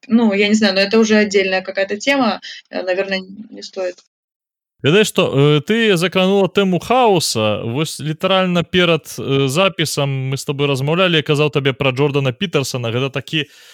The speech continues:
Speaker 2: э, таксама клінічны псіхолаг, філосаф трошкі, прафесар псіхалогіі ў Таронта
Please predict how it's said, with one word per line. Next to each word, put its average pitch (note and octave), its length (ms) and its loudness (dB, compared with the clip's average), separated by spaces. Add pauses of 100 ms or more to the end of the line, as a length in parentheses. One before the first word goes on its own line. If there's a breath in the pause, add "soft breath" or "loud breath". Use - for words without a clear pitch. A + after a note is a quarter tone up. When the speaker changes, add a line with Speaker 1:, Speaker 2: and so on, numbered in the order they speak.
(140 soft breath)
Speaker 2:
э, B2+ 160 -4
таксама D#3 400 -2
клінічны E3+ 480 -4
псіхолаг, F#3 560 -4
філосаф F#3 500 -2
трошкі, D3 720 -6
прафесар D3 400 -8
псіхалогіі C#3+ 880 -4
ў C3 80 -8
Таронта D3 680 -2